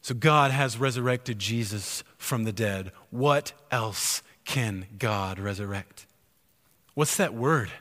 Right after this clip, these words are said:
that you're thinking in your head? What's that problem? What's that sin? Maybe it's your marriage. Say, "He, he can resurrect Jesus all he wants, but I don't think he's gonna resurrect this marriage."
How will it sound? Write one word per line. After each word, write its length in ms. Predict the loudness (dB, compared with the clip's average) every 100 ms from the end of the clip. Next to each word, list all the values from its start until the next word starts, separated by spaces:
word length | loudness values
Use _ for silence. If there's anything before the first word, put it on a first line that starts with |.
| _ _ _ _
that 180 | -4 0
you're 100 | 2
thinking 380 | 2 0 2 0
in 100 | 2
your 180 | 2 2
head? 360 | 2 0 -4 -12 -6 0
What's 180 | 4
that 220 | 6 6 6
problem? 640 | 8 8 8 4 4 -2 -6 -4 2
What's 180 | 4 8
that 180 | 6
sin? 640 | 4 4 6 6 6 2 -2 -8 -20 -20 _ _ _ _ _ _ _ _ _ _ _ _ _ _ _ _ _ _ 2
Maybe 300 | 6 8 6
it's 240 | 6 -4 -4
your 120 | 2 4
marriage. 640 | 6 6 4 2 -2 -6 -12 _ _ _ _ _ _ _ _ _ _ _ _
Say, 160 | 0 4
"He, 300 | 4 4 4
he 120 | 4
can 120 | 6
resurrect 400 | 6 6 4 4
Jesus 400 | 2 2 0 -4 -10 6
all 180 | 10 10
he 100 | 6
wants, 540 | 6 6 6 2 2 2 -2 -18 -20 -20 _
but 120 | 6
I 100 | 8
don't 180 | 8 6
think 160 | 2 4
he's 160 | 4
gonna 180 | 4 2
resurrect 480 | 2 -2 -2 -2 -4
this 160 | -6
marriage." 520 | -4 -6 -6 -8 -10